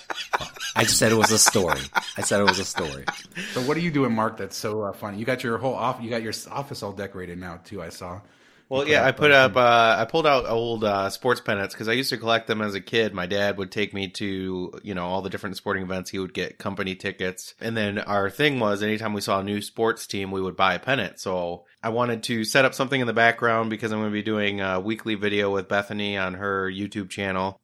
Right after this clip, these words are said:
Speaker 1: It was just a blank wall. So I wanted to put something up there to add a little bit of texture to it. And I was able to find some old pennants of, like, teams that are no longer around, like, you know, the Washington Bullets and, uh, Seattle Supersonics,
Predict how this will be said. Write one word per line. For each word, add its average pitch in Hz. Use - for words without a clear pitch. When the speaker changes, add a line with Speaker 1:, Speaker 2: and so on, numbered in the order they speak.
Speaker 1:
It 110
was 101
just 110
a 92
blank 98
wall. 95
So 98
I 95
wanted 98
to 95
put 104
something 98
up 92
there 92
to 92
add 92
a -
little 92
bit 87
of 90
texture 101
to 90
it. 90
And 104
I 101
was 101
able 113
to 107
find 110
some 98
old 127
pennants 107
of, 101
like, 92
teams 107
that 101
are 95
no 98
longer 98
around, 120
like, 92
you 101
know, 90
the 90
Washington 95
Bullets 107
and, 92
uh, 87
Seattle 104
Supersonics, 117